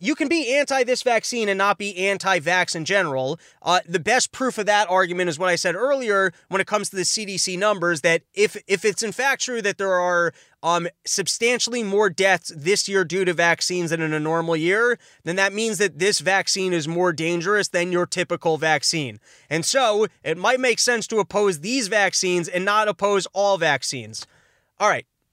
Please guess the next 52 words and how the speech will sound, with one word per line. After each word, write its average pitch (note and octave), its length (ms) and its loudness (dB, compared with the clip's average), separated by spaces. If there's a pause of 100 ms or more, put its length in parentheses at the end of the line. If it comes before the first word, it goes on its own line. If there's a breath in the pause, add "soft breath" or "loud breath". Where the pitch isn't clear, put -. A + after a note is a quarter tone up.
(480)
let's D4+ 180 2
move C#4+ 200 2
on A#3 180 2
from G3+ 200 -6
this. G3 280 0 (320)
The - 80 0
point D4 300 2
I'm B3 80 0
just A#3 200 -4
trying A3+ 200 0
to G3+ 80 -2
make F#3+ 280 0
is D#3+ 120 -10
anyone A3+ 340 -2
who's G3 180 -4
skeptical G3+ 640 0
of F#3+ 80 -4
these F#3 180 -8
vaccines, G3+ 640 -2 (200 soft breath)
I G3 100 0
think A3 220 -2
it's - 140 -8
reasonable G#3 540 -2
to - 100 -14
be A3 100 -6
skeptical. A3+ 720 0 (560 soft breath)
We B3+ 160 0
could D4 160 -4
be D4+ 100 -2
totally C4+ 380 0
wrong A#3+ 340 2
on E3 140 2
this. G#2+ 220 -12 (140 soft breath)
It B3+ 160 0
could C4+ 120 -6
turn C4 200 2
out B3 180 2
to A#3+ 80 -8
be A#3+ 160 -4
that G#3+ 100 0
everyone B3+ 300 2
who A#3 60 -4
gets A3 240 2
this A3 180 -4
thing A3+ 200 -4
a F#3+ 40 -4
year G3 220 0
from G#3 160 -8
now, G3+ 200 4
they're E3+ 120 -2
totally F#3+ 440 -2
fine, A#3 520 2